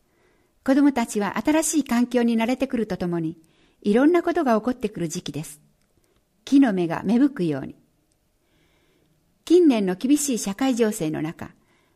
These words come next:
情報化の急激な進展に伴う事件の多発など、青少年を取り巻く問題も複雑化してきています。岩出市青少年センターでは、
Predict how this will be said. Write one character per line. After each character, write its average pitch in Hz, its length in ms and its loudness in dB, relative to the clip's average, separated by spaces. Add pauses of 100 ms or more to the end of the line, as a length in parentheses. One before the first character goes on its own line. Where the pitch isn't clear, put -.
情 294 260 2
報 311 200 0
化 294 120 -2
の 262 120 2
急 302 220 2
激 311 240 2
な 226 80 0
進 233 260 -2
展 233 200 -2
に 220 80 -4
伴 208 400 -4
う - 180 -10
事 262 140 -4
件 320 180 4
の 196 80 0
多 196 140 -6
発 196 260 -6
な 175 80 -2
ど、 - 160 -10 (640)
青 311 240 2
少 320 240 2
年 190 220 0
を 170 60 -2
取 202 180 -4
り 220 60 0
巻 226 160 -2
く 170 60 -8
問 214 200 0
題 226 180 -2
も 214 140 -2
複 226 260 -6
雑 285 240 0
化 202 80 -4
し - 100 -8
て - 120 -12
き - 100 -20
て - 80 -8
い 147 80 -6
ま - 140 -10
す。 - 180 -16 (1400)
岩 277 220 4
出 330 100 0
市 - 260 -4
青 311 80 4
少 302 200 0
年 277 160 4
セ 277 160 -2
ン 226 80 -2
タ 165 140 -8
ー 160 40 -8
で 151 140 -6
は、 110 140 -8